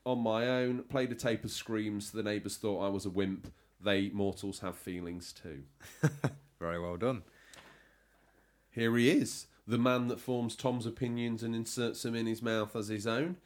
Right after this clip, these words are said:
Speaker 1: Comic Pictures seventy-nine. What's
Speaker 2: Or
Speaker 1: he got?
Speaker 2: A K A Leatherface.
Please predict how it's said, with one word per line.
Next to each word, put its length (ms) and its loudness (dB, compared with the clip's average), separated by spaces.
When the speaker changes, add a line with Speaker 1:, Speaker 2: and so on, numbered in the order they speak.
Speaker 1:
Comic 380 -2
Pictures 420 -6
seventy-nine. 840 -2
What's 180 6
Speaker 2:
Or 100 10
Speaker 1:
he 60 2
got? 80 10
Speaker 2:
A 120 12
K 640 6
A 40 -8
Leatherface. 960 -4